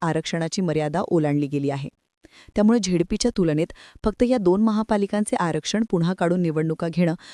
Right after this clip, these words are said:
आयोगासाठी सोपं असणार आहे. निवडणूक आयोग झेडपीच्या आधी महापालिका निवडणुका घेईल असं म्हणण्याचं हे एवढंच एक कारण नाहीये. आयोगाने या दृष्टीने पावलं टाकायलाही सुरुवात केली आहे. मंगळवारी नगरपालिकेसाठी मतदान पार पडल्यावर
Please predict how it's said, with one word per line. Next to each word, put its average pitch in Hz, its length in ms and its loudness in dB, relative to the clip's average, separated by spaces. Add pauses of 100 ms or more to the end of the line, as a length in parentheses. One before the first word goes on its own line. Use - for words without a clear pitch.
(180)
आयोगासाठी 226 540 2
सोपं - 360 0
असणार 147 280 -2
आहे. - 80 -8 (880)
निवडणूक 233 480 4
आयोग 254 300 2
झेडपीच्या 185 600 0
आधी 208 260 0
महापालिका 185 600 0
निवडणुका 165 520 0
घेईल 165 300 2 (340)
असं 208 200 4
म्हणण्याचं 220 480 4
हे 202 200 2 (100)
एवढंच 175 420 2
एक 185 140 4
कारण 156 240 0
नाहीये. 131 320 -2 (760)
आयोगाने 170 460 4
या 175 120 0
दृष्टीने 160 460 -4 (100)
पावलं 156 320 2
टाकायलाही 156 480 -2
सुरुवात 147 380 -2
केली 127 200 -6
आहे. - 160 -12 (500)
मंगळवारी 226 520 2
नगरपालिकेसाठी 180 840 0
मतदान 165 480 -2
पार 156 220 0
पडल्यावर 151 420 -2